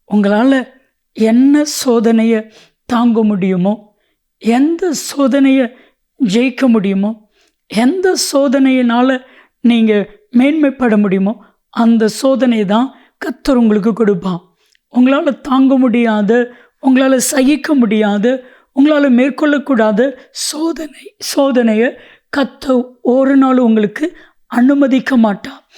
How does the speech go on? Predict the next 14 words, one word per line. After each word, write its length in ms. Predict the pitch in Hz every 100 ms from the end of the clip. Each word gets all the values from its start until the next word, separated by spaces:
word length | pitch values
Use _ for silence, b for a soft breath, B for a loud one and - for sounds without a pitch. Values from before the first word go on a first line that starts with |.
| b b -
மாத்திரமல்ல, 800 | 240 - - 381 311 254 214 208 B B _ -
அதிலிருந்து 720 | 240 240 262 277 427 370 247 226 247 B _
தப்பித்து 640 | - 220 - 415 415 349 -
கொள்ளக்கூடிய 760 | 277 240 240 254 208 214 269 B _ _
போக்கையும் 720 | - 311 294 - 262 208 247 -
கர்த்தர் 360 | 277 - 254
ஏற்படுத்தி 520 | 240 214 262 214 214
கொடுப்பா. 540 | 226 240 202 - 208 - b b b -
ஒரு 160 | 254
சோதனை 460 | - 285 269 254 240
வருதா, 440 | 214 208 220 202 - b b _ _
அப்போ 400 | - 240 240 226
அமைதலா 420 | 208 226 220 233
இருங்க. 440 | 208 190 180 170